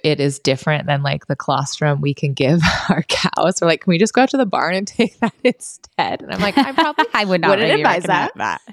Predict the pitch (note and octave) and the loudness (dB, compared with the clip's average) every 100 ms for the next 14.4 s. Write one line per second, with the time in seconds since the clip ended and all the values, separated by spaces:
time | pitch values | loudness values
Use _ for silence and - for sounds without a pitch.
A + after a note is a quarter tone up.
0 | - - B3+ - D4 B3+ G#3+ - - _ | -14 -12 -12 -8 -6 -6 -8 -10 -16 _
1 | F#3+ B3 B3+ - G3+ A#3 A3+ C4+ C4 B3+ | -2 2 2 0 -6 -6 -6 -8 -8 -8
2 | A#3+ A3 G#3+ F#3 D3+ C#3 - E3 E3+ F3 | -8 -8 -6 -6 -6 -10 -10 -10 -6 -6
3 | F#3 F#3 G3 E3+ D3+ D3+ - D#3+ D#3+ D#3+ | -4 -4 -2 0 0 0 -2 -8 -2 0
4 | D#3 D#3 - D3 C#3+ C#3 C#3+ - D3 D3 | 0 -2 -6 -6 -6 -4 -4 -6 -12 -4
5 | D3 D3+ C#3+ _ D#3+ D3+ C#3 - D3+ D3 | 0 0 0 _ -6 -4 -4 -2 -2 -2
6 | D3 C#3+ C#3+ - C3+ C#3 - D3 C#3+ C#3 | -8 -6 -8 -4 -4 -2 -2 -2 -2 -4
7 | C#3+ C#3 C3+ C#3 C#3+ C#3+ C#3 C3 C3+ _ | -2 -2 -2 -2 -2 0 0 -2 -6 _
8 | _ _ _ C#3 C#3 B1+ - - D3 _ | _ _ _ -6 -4 -4 -6 -8 -10 _
9 | _ _ _ _ _ _ _ _ _ - | _ _ _ _ _ _ _ _ _ -4
10 | F3 E3 D3+ E3 D3+ C#3+ - D3 C#3 C#3+ | 0 0 2 0 2 0 0 -2 -2 -4
11 | C#3 C3+ - D3 D3+ - C#3+ C#3 C#3 D3+ | -4 -4 -2 -2 -2 -4 -4 -4 -4 -4
12 | C#3 C#3 C3+ B2+ C#3+ C#3+ - - B1+ - | -4 -2 0 -2 -2 -6 -4 -4 -4 -2
13 | D#3 D3+ C#3 C3 C3 C#3 - B2+ - - | -4 -2 -2 0 0 -2 -4 -6 -8 -16
14 | - C#3+ C3+ | -12 -2 -2